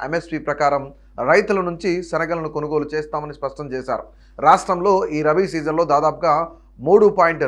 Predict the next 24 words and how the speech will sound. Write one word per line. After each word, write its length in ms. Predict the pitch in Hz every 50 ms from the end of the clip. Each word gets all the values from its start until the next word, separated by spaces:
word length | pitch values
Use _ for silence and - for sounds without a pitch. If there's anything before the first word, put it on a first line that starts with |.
| 123
రెండు 200 | 160 185 190 196
ఐదు 240 | 190 175 170 165 160
లక్షల 320 | 156 156 156 - - 190
హెక్టార్లలో 760 | 175 156 151 151 - 156 151 151 147 151 156 143 147 165 - - - _ _ -
శనగల 260 | 151 151 165 175 180
సాగు 280 | 170 175 156 147 143 131
జరుగుతుందని 680 | 135 135 147 147 143 151 147 143 143 147 139 147 156 - -
అధికారిక 460 | 76 117 131 147 147 175 165 165 - -
లెక్కలు 280 | 135 139 139 160 151
చెబుతున్నాయి. 520 | 147 151 139 127 123 127 135 127 120 101 - - _ _ _ _ _ _
ఈ 120 | 165 208 240
విస్తీర్ణంలో 560 | 226 220 - - 226 202 202 196 202 202 185
సుమారుగా 460 | - 170 170 180 180 180 175 185 175
మూడు 280 | 160 143 156 185 202 202
పాయింట్ 340 | 196 202 165 165 165 147
ఏడు 460 | 147 110 123 156 180 190 180 185 180 180
ఏడు 140 | 180 175 165
లక్షల 320 | 160 165 165 165 - 180 170
మెట్రిక్ 380 | 151 151 151 151 170 156 156
టన్నుల 340 | 165 156 151 151 160 147 123 - - - _ _ _ _ _
ఉత్పత్తి 420 | 135 156 165 - 226 226 226 214 185
జరిగే 340 | 165 185 170 170 170 165 147
అవకాశం 460 | 113 127 139 - 165 156 - 147 143
ఉందని 480 | 139 139 147 147 160 143 135 156 -